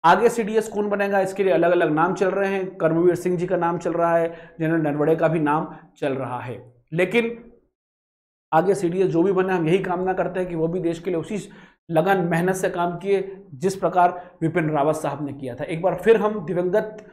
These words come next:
आत्मा, परम श्रद्धेय हमारे पहले सीडीएस जनरल विपिन रावत साहब को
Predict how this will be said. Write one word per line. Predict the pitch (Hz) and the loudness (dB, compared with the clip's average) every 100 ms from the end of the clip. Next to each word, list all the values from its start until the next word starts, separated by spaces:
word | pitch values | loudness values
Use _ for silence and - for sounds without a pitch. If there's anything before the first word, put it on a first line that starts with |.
| - _ _ _ - | -20 _ _ _ -2
आत्मा, | 160 180 180 185 - - _ _ _ - | -2 0 -2 -2 -6 -18 _ _ _ 4
परम | 196 | 4
श्रद्धेय | 202 196 160 180 180 - - - _ _ - | 4 -2 0 0 0 -6 -20 -20 _ _ -2
हमारे | 165 165 | 2 4
पहले | 165 165 180 | 4 2 2
सीडीएस | 190 175 165 175 170 | 2 0 0 -2 -2
जनरल | 170 165 | -2 -2
विपिन | 156 160 151 | -2 -2 0
रावत | 151 170 | 2 0
साहब | 175 156 | -2 -2
को | 147 - 120 - | -4 -8 -14 -14